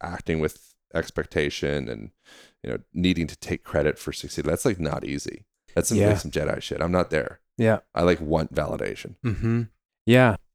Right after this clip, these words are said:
Speaker 2: What I love about that is in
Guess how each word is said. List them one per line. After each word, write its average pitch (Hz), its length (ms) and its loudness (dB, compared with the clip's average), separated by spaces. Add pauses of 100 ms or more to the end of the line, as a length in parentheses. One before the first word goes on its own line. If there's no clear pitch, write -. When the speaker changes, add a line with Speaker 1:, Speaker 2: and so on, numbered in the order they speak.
Speaker 2:
What 113 200 8
I 113 80 10
love 117 200 8
about 120 280 6
that 123 540 6
is 101 540 2 (280)
in 98 640 0